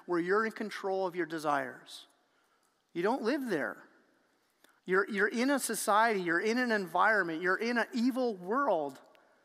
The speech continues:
is what Ephesians says while you read it. You're actually in a, a negative environment,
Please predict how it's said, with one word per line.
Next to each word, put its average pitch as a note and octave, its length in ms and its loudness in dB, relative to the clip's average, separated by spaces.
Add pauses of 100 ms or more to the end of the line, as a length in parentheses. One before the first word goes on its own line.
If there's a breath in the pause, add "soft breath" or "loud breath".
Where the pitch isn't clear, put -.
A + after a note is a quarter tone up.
(100)
is F#3 180 -2
what F3 220 2
Ephesians F3+ 540 -6
says D3 300 -4
while D#3 140 0
you D#3 80 -2
read G3+ 200 0
it. E3+ 80 -2
You're F3+ 160 0
actually A#3+ 480 -2
in B3 240 2
a, F3+ 300 2 (300 loud breath)
a F#3 80 4
negative A#3 800 2
environment, D3+ 800 0